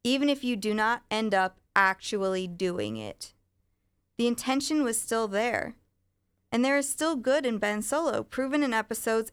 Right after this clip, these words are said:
eight and nine. And while there is good in him, nothing will convince me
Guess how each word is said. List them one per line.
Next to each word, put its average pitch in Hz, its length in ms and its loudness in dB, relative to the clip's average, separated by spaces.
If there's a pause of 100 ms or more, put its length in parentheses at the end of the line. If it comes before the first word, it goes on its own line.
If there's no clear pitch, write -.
eight 208 300 0 (100)
and 220 360 0
nine. 190 500 -4 (640)
And 233 160 2
while 254 180 4
there 269 200 2
is 262 200 -6
good 277 220 2
in 269 200 -2
him, 196 340 -4 (360)
nothing 285 580 2
will 311 120 2
convince 294 600 0
me 190 320 -4